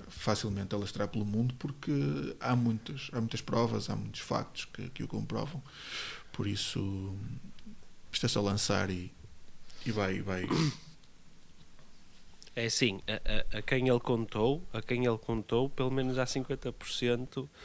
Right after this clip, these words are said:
Speaker 2: dos elementos que acreditam. Ele contou a mim, ao doutor João, contou ao filho e ao cão. O filho e o cão acreditam.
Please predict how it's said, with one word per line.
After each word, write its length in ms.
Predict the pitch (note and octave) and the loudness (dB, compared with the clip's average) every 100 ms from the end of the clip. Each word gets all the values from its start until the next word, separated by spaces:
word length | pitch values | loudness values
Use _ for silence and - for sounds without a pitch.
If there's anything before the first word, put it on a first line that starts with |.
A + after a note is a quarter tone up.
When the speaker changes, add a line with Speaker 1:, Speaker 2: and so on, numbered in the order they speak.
| - - | -16 -6
Speaker 2:
dos 140 | B2+ B2 | 2 6
elementos 400 | C3 B2+ B2+ - | 8 8 6 6
que 80 | C3+ | 2
acreditam. 640 | A#2+ C3+ C#3 A#2 - G2 G#2+ - - - - - | 2 2 2 2 0 -8 -10 -18 -20 -20 -12 -6
Ele 140 | F#2 | -6
contou 640 | F2+ G2+ G2 G2+ F#2 F2 - E2 | -2 -4 2 2 2 -2 -8 -8
a 80 | |
mim, 400 | F#2 G2 D3 A3 B3+ - - - - - - | -2 4 4 4 -4 -16 -20 -20 -12 -10 -8
ao 140 | - F#2+ | -6 -4
doutor 280 | G2 - F#2+ | -4 -2 -2
João, 500 | F#2 G2 A#2 F3+ B3+ - - - - - - - - | 2 4 6 4 0 -14 -20 -20 -18 -18 -18 -20 -14
contou 360 | - G#2+ A2 A2 | -4 0 6 8
ao 80 | A2 | 8
filho 280 | - D#3 F3 | 6 4 8
e 60 | |
ao 120 | D#3 | 8
cão. 340 | C3+ G2 F2 E2+ - - - - - - | 8 4 2 0 -2 0 0 -2 -2 -2
O 100 | G2+ | 0
filho 260 | - D3+ | 4 8
e 80 | D#3+ | 8
o 40 | |
cão 140 | D3 G3+ G#3 | 8 8 8
acreditam. 640 | - C3 G2+ F#2 - F2+ | 8 6 6 4 2 0